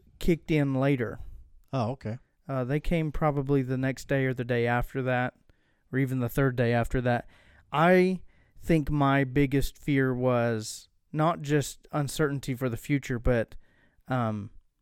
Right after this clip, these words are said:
Speaker 1: are we gonna make it as a church specifically?
Speaker 2: Okay.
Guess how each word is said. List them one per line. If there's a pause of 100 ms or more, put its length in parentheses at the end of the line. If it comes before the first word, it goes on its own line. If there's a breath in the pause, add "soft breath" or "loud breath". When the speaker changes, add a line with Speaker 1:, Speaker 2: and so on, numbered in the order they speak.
(640)
Speaker 1:
are
we
gonna
make
it
as
a
church
specifically? (800)
Speaker 2:
Okay.